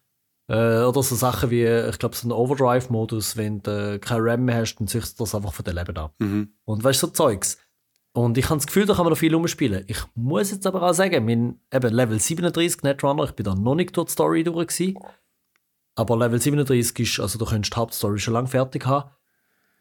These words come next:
Speaker 1: Und ich habe jetzt, ja, umgeskillt. Ich spiele eigentlich immer noch genau gleich.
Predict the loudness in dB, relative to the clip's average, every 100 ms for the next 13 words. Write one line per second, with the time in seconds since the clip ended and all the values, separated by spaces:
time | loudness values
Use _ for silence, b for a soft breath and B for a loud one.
0 | _ _ 0 0 0 -2 0 2 2 -2
1 | -8 -16 _ -2 2 2 2 0 0 2
2 | 2 2 -6 _ _ _ _ _ _ -6
3 | -6 -2 0 0 0 0 0 0 0 -2
4 | -2 -4